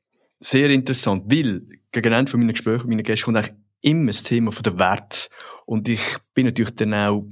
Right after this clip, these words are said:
Äh, versuche, die Werte herauszufinden von meinen Gästen. Und darum jetzt gerade das Spiel an dich, Heike. Was sind denn deine zentralen Werte, die dich in all diesen Jahren eine Art wie einen Fixstern immer begleitet haben,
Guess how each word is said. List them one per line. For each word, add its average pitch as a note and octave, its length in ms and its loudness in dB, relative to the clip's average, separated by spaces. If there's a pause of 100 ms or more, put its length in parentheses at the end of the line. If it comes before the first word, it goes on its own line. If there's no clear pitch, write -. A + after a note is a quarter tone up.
(120)
Äh, G#2+ 160 -12 (1040)
versuche, - 440 2
die G#2 220 -2
Werte G2+ 280 0
herauszufinden B2+ 520 0
von G#2+ 100 0
meinen A2+ 200 2
Gästen. G2 380 0
Und G#2 140 -4
darum A2+ 140 2
jetzt G#2 160 -2
gerade G#2+ 220 -2
das G#2+ 180 2
Spiel A#2+ 400 0
an G#2 80 0
dich, A2+ 260 2
Heike. G#2+ 380 -2
Was A2 140 4
sind A#2+ 220 2
denn G#2+ 240 0
deine D#3 320 0
zentralen A#2+ 680 2
Werte, A#2 340 -4
die A2 120 0
dich A2 120 0 (580)
in G#2+ 160 2
all A2 160 4
diesen A2+ 200 2
Jahren A2 400 2
eine G#2+ 160 0
Art G#2+ 200 2
wie A#2 60 2
einen C3 200 4
Fixstern - 580 0
immer A#2+ 200 2
begleitet G2+ 580 -2
haben, C3 180 0